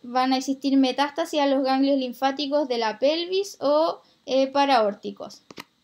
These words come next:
Y el estadio cuatro, el tumor ya invade a órganos vecinos o a órganos a distancia. En el uno A va a invadir la vejiga o el recto y en el uno B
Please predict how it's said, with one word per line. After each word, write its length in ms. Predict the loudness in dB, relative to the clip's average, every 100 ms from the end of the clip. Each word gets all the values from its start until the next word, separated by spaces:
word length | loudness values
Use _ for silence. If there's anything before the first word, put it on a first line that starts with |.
| _ _ _ _ _ _ _ _ _
Y 100 | -2
el 100 | 0
estadio 560 | 0 0 2 2 0 2
cuatro, 400 | 2 2 0 -2
el 180 | -2 -2
tumor 320 | -4 -2 -4
ya 160 | -4 -6
invade 420 | -4 0 2 2
a 120 | 2
órganos 400 | 0 0 0 -2
vecinos 560 | -8 -10 -2 -2 0 0
o 180 | 0 0
a 200 | -2 -6 _ _
órganos 420 | -2 0 0 0
a 80 | -2
distancia. 720 | -6 -10 -4 0 0 -4 -4 -6 -6 _ _ _ _ _
En 200 | -6 -4
el 200 | -4 -6
uno 300 | 0 2 2
A 340 | 2 2 2 2
va 120 | 2
a 20 |
invadir 420 | 2 2 0 -2
la 160 | -2 -2
vejiga 500 | -2 -6 -6 0 0
o 80 | 0
el 120 | -2
recto 580 | -2 -4 -4 _ -4 0
y 120 | 2
en 100 | 2
el 160 | 2 2
uno 260 | 0 -2
B 300 | -2 -2 -4